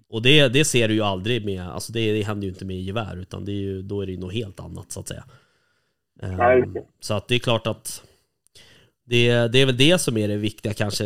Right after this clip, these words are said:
Speaker 1: sna-, snarare än hur långt de har gått. Och, och kollar man då på, för det står ju här också, så att de här, det var ju tre stycken, eh, mycket långa, eh, flyktsträckor.
Speaker 2: Mm.
Speaker 1: De var fyrahundrafemtio, femhundra meter och åttahundra meter.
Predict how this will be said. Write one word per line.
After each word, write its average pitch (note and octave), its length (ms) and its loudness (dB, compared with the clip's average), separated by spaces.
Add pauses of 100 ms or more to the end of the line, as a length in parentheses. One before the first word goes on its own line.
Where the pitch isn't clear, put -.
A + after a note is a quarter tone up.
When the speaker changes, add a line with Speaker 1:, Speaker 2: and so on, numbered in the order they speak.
Speaker 1:
sna-, G2 320 -6
snarare A#2 460 0
än G2+ 140 -4
hur G#2 180 -2
långt G2+ 260 -4
de G2+ 100 -6
har G2+ 80 -4
gått. A2+ 360 -2
Och, A2 320 0
och G2+ 60 0 (500)
kollar B2+ 380 6
man D#3 160 6
då A2 220 4
på, G#2+ 460 2
för B2 100 -2
det A#2 80 0
står D#3 240 4
ju A2 60 4
här G#2 120 2
också, G#2 260 -2
så G#2 100 -2
att G2 100 -4
de A2+ 120 0
här, A2+ 320 4
det A#2 120 0
var C3 80 4
ju B2+ 60 4
tre D3 300 2
stycken, G#2 680 -4
eh, G2 420 -4
mycket A#2 440 2
långa, G2 760 -2 (140)
eh, F2+ 240 -12
flyktsträckor. C#3 760 4
Speaker 2:
Mm. G2+ 120 0
Speaker 1:
De G#2+ 100 -2
var A2 100 2
fyrahundrafemtio, B2 920 4
femhundra G#2+ 500 0
meter G#2 460 -2
och - 300 -8
åttahundra G2+ 580 -2
meter. F#2+ 460 -8